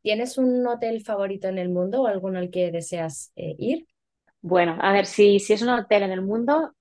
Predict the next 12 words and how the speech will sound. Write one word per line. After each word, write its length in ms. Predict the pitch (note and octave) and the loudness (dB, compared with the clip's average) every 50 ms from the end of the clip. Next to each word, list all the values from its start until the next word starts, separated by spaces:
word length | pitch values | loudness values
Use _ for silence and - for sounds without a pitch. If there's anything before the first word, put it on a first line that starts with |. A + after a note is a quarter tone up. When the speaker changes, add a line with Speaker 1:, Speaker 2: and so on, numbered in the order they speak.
| _ _ - | _ _ -8
Speaker 2:
ese 180 | G3+ G3 G3+ | -6 -6 -4
hotel 140 | F3 - G3 | -4 -4 -4
tiene 140 | G3 A#3 G#3 | -4 -4 -4
que 60 | F3+ | -4
estar 160 | F3+ - F#3+ F3+ | -6 -6 -6 -4
en 60 | F3 | -2
Nueva 160 | E3 D#3+ D3+ | -2 0 0
York, 220 | C#3+ - - - _ | -2 -2 -6 -8 _
seguro, 400 | - - F#3 E3+ F3+ F3+ E3 F3+ | -4 0 0 2 4 4 4 4
<laughs> 420 | F#3 F#3+ - - A3+ F#3 G#3+ - - - - - - - - - _ | 2 2 2 2 2 2 0 -6 -8 -12 -12 -12 -12 -14 -16 -10 _
porque 160 | - G3 - - | 2 4 4 6
Speaker 1:
<laughs> 640 | - - - G3 F#3+ F#3 F#3+ F#3 F#3 E3+ F3 - | 6 8 8 8 8 8 6 4 2 -4 -6 -8